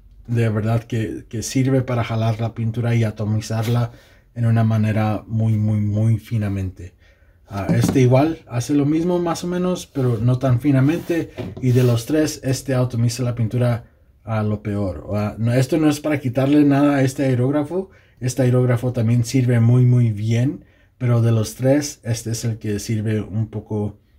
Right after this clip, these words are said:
O sea, se pueden ver los puntos, ah, si ustedes usan un para magnificar y hacen sombreados. Con este se pueden notar un poco más los puntos de la pintura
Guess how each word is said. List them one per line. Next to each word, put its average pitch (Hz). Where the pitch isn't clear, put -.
O 95
sea, 98
se 104
pueden 117
ver 113
los 117
puntos, 120
ah, 101
si 101
ustedes 104
usan 107
un 104
para 104
magnificar 101
y 123
hacen 117
sombreados. 120
Con 123
este 127
se 127
pueden 117
notar 110
un 117
poco 120
más 117
los 110
puntos 117
de 113
la 104
pintura 117